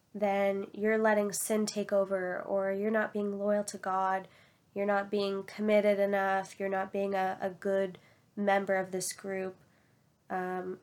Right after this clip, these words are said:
you know, using fear, using judgment to keep people silent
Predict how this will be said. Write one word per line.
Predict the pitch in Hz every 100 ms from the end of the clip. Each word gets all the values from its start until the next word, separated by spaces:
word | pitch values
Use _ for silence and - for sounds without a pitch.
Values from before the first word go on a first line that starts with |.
| -
you | 185
know, | 190 185 180
using | 208 202 202 190
fear, | - - 214 202 190 190 190 - _ _ _ _ _ _ _
using | 208 202 202 196
judgment | 185 196 190 - 196 190 208 -
to | - 208 202 202
keep | - 226 220
people | 226 233
silent | 226 - 202 285 233 - -